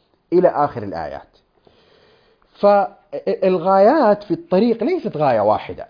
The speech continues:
أحيانا، أحيانا لس-، لقلة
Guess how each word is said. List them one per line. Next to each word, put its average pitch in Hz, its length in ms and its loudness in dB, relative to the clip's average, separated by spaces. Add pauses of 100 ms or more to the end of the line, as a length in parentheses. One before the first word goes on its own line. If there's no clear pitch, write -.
أحيانا، 165 960 -4
أحيانا 123 760 -6 (1200)
لس-، 151 400 -4
لقلة 208 640 4